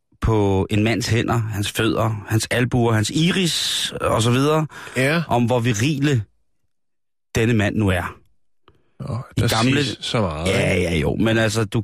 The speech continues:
Speaker 1: har jo godt hørt de der gamle floskler med, at en mand med store fødder
Speaker 2: Han har utrolig lange tænder.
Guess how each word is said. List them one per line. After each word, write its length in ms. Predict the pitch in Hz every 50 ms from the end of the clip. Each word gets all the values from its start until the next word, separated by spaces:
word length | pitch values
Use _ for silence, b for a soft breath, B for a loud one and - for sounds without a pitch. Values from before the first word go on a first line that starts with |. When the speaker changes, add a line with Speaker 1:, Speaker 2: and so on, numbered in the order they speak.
| -
Speaker 1:
har 180 | - 104 107 120
jo 60 | 123
godt 180 | 107 113 110 104
hørt 160 | 110 104 101
de 80 | 110 104
der 140 | 104 104
gamle 320 | 95 - 101 98 104 110 107
floskler 440 | - - 160 175 - - - 170 156
med, 140 | 139 135
at 220 | 135 120 123 123 -
en 220 | 110 107 101 98
mand 260 | 101 127 156 175 160 - - - b b b b b b b b b b b b b b b b _ _ _ _ -
med 120 | 113 113
store 340 | 104 - 120 120 131 151 143
fødder 360 | - 131 143 156 - 143 127 104 - _ _ _ _ _ _ _ _ _ _ -
Speaker 2:
Han 80 | 113 113
har 220 | 117 127 127 120
utrolig 500 | - 139 131 - - - 170 - - 131 123
lange 200 | 110 104 113 113
tænder. 320 | - - 113 101 71 107